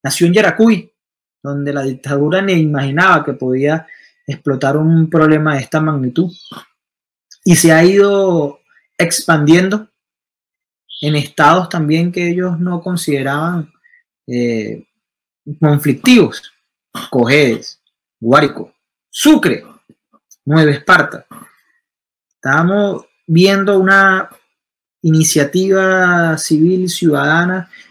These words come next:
que está fluyendo y expresándose contra, repito, la miseria en distintos rincones del país, en los estados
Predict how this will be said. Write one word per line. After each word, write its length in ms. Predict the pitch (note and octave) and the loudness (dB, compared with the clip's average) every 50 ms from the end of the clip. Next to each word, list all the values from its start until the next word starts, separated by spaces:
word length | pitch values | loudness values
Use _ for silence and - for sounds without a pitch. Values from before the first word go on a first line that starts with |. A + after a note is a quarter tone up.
| _ _ _ | _ _ _
que 120 | - D3+ | -4 -4
está 760 | D3 D3 - _ _ D3+ C#3+ D3 D#3 E3 F3 F3+ F3+ F3+ F3 F3 - | -4 -4 -10 _ _ -2 0 2 2 2 2 2 2 2 0 -2 -4
fluyendo 800 | - F#3+ F#3 F#3 D#3+ E3 E3 F3 F3 F3 F3 E3+ E3+ F3 F3 | -2 -2 0 0 0 2 2 2 2 2 2 2 2 2 2
y 80 | E3+ D#3+ | 2 0
expresándose 960 | D3+ - _ D3 C#3 C#3 - D#3 E3 E3+ E3+ F3 E3+ - - F3+ F3 E3+ E3+ _ _ _ _ _ - - _ _ | 0 -2 _ -4 -4 -2 0 0 2 2 2 0 0 -2 -2 -4 -4 -6 -8 _ _ _ _ _ -20 -20 _ _
contra, 400 | _ D3 D3 C#3+ C#3 C#3+ C#3 C#3 | _ -4 -2 -2 -2 0 0 0
repito, 360 | C#3 C#3 C3 - D#3 D#3 E3+ | 0 -2 0 0 0 0 2
la 140 | E3+ E3+ E3 | 2 2 2
miseria 580 | D3 C3 C3 - D#3+ E3 E3+ F3 F3 F3 E3+ E3+ | 2 0 0 2 2 4 4 4 2 2 2 0
en 160 | E3 D#3 D3 | 0 0 -2
distintos 400 | C#3+ C3+ - E3 D#3 D#3+ F3 D#3+ | -4 -4 -2 -4 -2 -2 0 0
rincones 400 | E3 D#3+ C#3+ D3+ D3 D#3 E3 F3 | 0 0 0 -2 0 2 2 2
del 140 | F3 E3+ E3 | 2 0 -2
país, 300 | D3 C#3+ E3 F#3+ F3 F3+ | -2 -2 0 2 2 2
en 80 | F3 | 2
los 100 | D#3+ D3 | 0 0
estados 540 | C#3+ - _ - D#3 D#3+ F3 F3+ F3 E3+ - | -2 -4 _ 0 2 2 2 0 -2 -4 -10